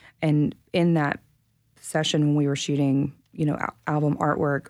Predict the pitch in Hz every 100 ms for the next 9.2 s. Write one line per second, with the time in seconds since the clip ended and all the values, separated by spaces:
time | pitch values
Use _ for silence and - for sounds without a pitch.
0 | _ - 170 165 143 156 151 147 143 143
1 | 143 135 135 135 135 - 147 139 135 135
2 | 151 180 247 170 143 - 156 143 139 147
3 | - - 147 147 139 139 139 147 147 139
4 | 135 147 143 - - - - _ _ _
5 | 170 151 156 156 - 151 - 151 147 147
6 | 151 - 143 147 147 147 139 - 147 143
7 | 143 143 - 156 147 143 147 143 147 143
8 | 143 147 160 143 151 - 147 147 139 135
9 | 95